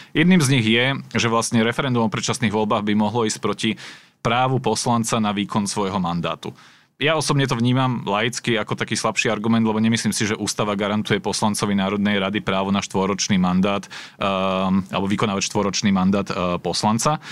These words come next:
Ale napriek tomu existuje rozhodnutie Českého ústavného súdu z roku dvetisícdeväť v prípade sťažnosti poslanca Miloša Melčáka, ktorý zrušil konanie predčasných volieb po prijatí ústavného kon-, e, ústavného zákona o skrátení volebného obdobia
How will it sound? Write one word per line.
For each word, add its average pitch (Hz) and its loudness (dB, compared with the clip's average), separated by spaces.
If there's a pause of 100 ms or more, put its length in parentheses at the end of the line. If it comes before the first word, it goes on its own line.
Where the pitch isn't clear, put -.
(440)
Ale 165 4
napriek 135 0
tomu 110 2
existuje 151 0
rozhodnutie 120 0
Českého 123 -2
ústavného 113 0
súdu 110 0
z 107 0
roku 107 -4
dvetisícdeväť 101 -2
v - -14
prípade 98 0
sťažnosti 98 0
poslanca 98 0
Miloša 98 2
Melčáka, 101 0 (320)
ktorý 120 2
zrušil 123 2
konanie 101 2
predčasných 95 -2
volieb 95 2
po 98 -2
prijatí 95 0
ústavného 98 0
kon-, 95 -2
e, - -6 (240)
ústavného 101 0
zákona 98 0
o 95 0
skrátení 95 0
volebného 95 2
obdobia 101 0